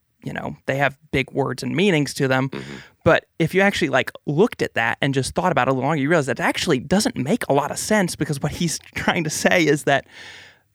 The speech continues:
Speaker 1: the ground of personality, right, is inherently, he's not personal.
Speaker 2: Yeah.
Speaker 1: Like, and I mean, just like, so all that was to say that, like, sometimes I think we use big words that you
Speaker 2: Right.
Speaker 1: have to use sometimes.
Speaker 2: Sure,
Speaker 1: Like,
Speaker 2: sure.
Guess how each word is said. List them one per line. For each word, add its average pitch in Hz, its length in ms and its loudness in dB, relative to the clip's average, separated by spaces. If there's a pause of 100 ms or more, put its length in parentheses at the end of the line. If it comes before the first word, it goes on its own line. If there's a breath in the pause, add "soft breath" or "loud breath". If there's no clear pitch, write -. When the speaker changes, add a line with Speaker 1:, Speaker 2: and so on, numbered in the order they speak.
Speaker 1:
the 151 140 2
ground 147 420 4
of - 100 -6
personality, 123 920 -4 (220)
right, - 420 -4 (140)
is 151 120 0
inherently, 131 680 -2 (640)
he's 139 160 -4
not 135 160 -2 (720)
personal. - 500 -2 (220 soft breath)
Speaker 2:
Yeah. 101 180 2
Speaker 1:
Like, 139 380 4
and 160 240 6
I 156 80 6
mean, 160 200 2
just 160 180 2
like, 156 200 2 (180 loud breath)
so 175 380 4 (360)
all 180 200 6
that 170 160 4
was 151 120 0
to 139 80 -8
say 131 260 0
that, 127 180 0
like, 127 300 -2
sometimes 202 440 0
I 151 80 2
think 151 140 -2
we 143 100 2
use 143 320 0 (160)
big 147 220 4
words 143 480 2
that 240 100 -4
you 269 80 2
Speaker 2:
Right. 339 80 2
Speaker 1:
have 349 120 2
to - 80 -10
use - 140 -4
sometimes. - 440 -8
Speaker 2:
Sure, - 140 2
Speaker 1:
Like, 87 100 2
Speaker 2:
sure. - 160 -16